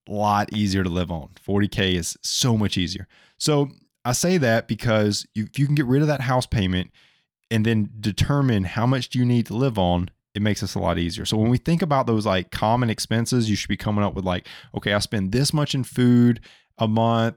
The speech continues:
This is how much my utilities are. This is how much my gas is. This is how,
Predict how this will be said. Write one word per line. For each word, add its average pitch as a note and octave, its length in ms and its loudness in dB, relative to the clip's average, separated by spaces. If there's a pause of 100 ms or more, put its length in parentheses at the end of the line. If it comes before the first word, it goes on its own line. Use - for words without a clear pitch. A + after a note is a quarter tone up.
This B2 160 0
is - 60 -2
how B2+ 100 2
much C3 220 -4
my A#2+ 100 0
utilities C3 800 2
are. B2 560 2 (320)
This A#2+ 120 0
is G2+ 40 0
how G#2+ 60 2
much G2 220 -4
my F2+ 120 -12
gas A#2 580 0
is. A#2 420 2
This F#2+ 140 -4
is F#2 140 -4
how, F#2+ 380 0